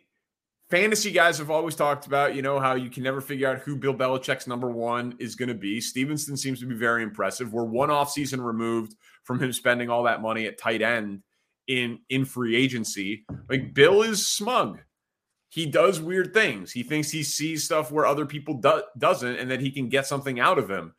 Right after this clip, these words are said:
So I don't think that Zeke Elliott's gonna have, like, a hundred and fifty plus carries, uh, this year, but they're paying him like that's in play.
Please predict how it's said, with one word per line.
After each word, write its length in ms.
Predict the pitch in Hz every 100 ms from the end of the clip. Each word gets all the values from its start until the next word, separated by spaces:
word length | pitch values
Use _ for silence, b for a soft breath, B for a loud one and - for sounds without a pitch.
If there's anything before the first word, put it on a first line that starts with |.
| b b
So 300 | - 135 131 -
I 100 | 147
don't 140 | 202
think 120 | 165 151
that 120 | 123
Zeke 260 | 110 135
Elliott's 340 | 131 147 143 -
gonna 160 | 120
have, 140 | 113 127
like, 80 | 107
a 100 | 95
hundred 240 | 127 131
and 100 | 120
fifty 240 | 127 - 117
plus 260 | 127 120
carries, 640 | - 113 147 95 92 - - _ _ _ -
uh, 320 | 117 113 104
this 260 | 92 120 110
year, 380 | 107 104 139 - _ _
but 140 | 127
they're 100 | 139
paying 400 | 127 - 127 165
him 80 | 170
like 180 | 165 147
that's 240 | - 151
in 160 | 160 160
play. 380 | 131 202 180